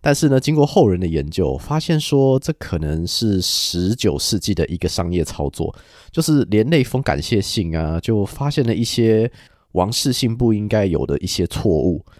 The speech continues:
所以这个故事呢，有可能根本就不是真的。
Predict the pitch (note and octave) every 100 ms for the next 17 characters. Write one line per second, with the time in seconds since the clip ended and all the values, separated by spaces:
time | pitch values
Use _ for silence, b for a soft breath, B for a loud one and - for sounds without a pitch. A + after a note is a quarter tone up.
0 | _ - - C#3 F3 C#3 C#3+ A#2 - G2
1 | F#2 G2 - D2 D#2 C#3 F2 D#2 D#2+ -
2 | D2+ - B1+ -